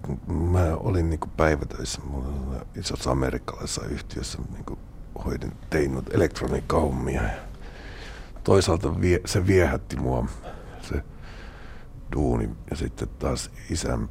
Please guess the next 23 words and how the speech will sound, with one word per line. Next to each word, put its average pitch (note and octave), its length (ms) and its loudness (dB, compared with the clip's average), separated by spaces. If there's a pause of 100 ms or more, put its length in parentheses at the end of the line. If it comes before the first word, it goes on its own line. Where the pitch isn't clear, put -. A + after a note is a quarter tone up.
(220)
bändissä C2 500 0 (480)
ja - 100 -4 (960)
sitten - 360 -6 (1000)
näissä D2+ 360 2 (280)
bände-, C#2 400 0
hesalaisissa D2 480 -2
bändeissä, C2 540 -2
missä D2 200 -4
mä C#2 180 0
olin, C2+ 320 0
niin - 140 -2 (1300)
ne F2+ 180 6
vei D#2 220 10 (460)
kuitenkin F2+ 480 6
niin F2+ 220 8
paljon D2+ 240 4
sitä D2 300 0 (160)
aktiivista C2 680 0
aikaa, C2 340 2
että - 180 -8
olisi - 120 -6
pitänyt, - 340 -6 (640)
niinku, C2 300 -6